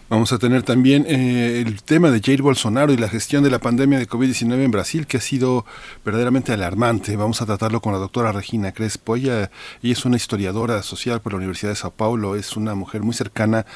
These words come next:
a la literatura, a las cuestiones sociales. Es una gran traductora. Es investigadora del cialc unam y es profesora tutora en los posgrados de estudios latinoamericanos y letras. Y es una investigadora en el tema de las relaciones entre intelectuales y cultura política.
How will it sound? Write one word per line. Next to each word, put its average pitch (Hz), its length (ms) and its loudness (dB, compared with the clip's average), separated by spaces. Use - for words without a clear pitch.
a 107 80 -6
la 98 120 -2
literatura, 95 760 0
a 92 60 -2
las 90 120 -4
cuestiones 113 460 -6
sociales. 101 480 -4
Es 95 160 -8
una 120 100 -2
gran 104 200 -2
traductora. 98 640 -4
Es - 140 -4
investigadora 117 560 -4
del 113 140 -6
cialc - 360 -2
unam 113 340 0
y - 20 0
es 117 100 -6
profesora 113 540 -6
tutora 117 400 -4
en 104 80 -4
los 101 100 -6
posgrados 107 460 -4
de 98 60 -8
estudios 113 300 -4
latinoamericanos 101 840 -6
y 101 120 -2
letras. 135 500 -2
Y 110 240 0
es 139 280 -2
una 117 220 0
investigadora 104 680 -4
en 110 80 -2
el 101 120 -8
tema 107 280 -4
de 104 60 -6
las 95 120 -6
relaciones 104 540 -8
entre 90 240 -10
intelectuales 101 640 -8
y - 20 -20
cultura 95 320 -10
política. 104 560 -8